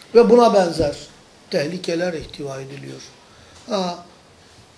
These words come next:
bu doğrudur veya helaldir dediklerinin bir kısmı da helal olabilir. O ayrı bir konu.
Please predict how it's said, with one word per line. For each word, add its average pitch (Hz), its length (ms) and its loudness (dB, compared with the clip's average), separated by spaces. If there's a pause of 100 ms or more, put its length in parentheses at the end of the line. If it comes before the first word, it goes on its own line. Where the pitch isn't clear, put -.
bu 277 200 6
doğrudur 311 680 8
veya 294 460 8
helaldir 269 640 6
dediklerinin 240 640 4
bir 302 160 0
kısmı 247 320 -2
da 269 140 6
helal 240 240 2
olabilir. 247 540 0
O 180 140 0
ayrı 233 220 0
bir 254 240 2
konu. 131 240 -14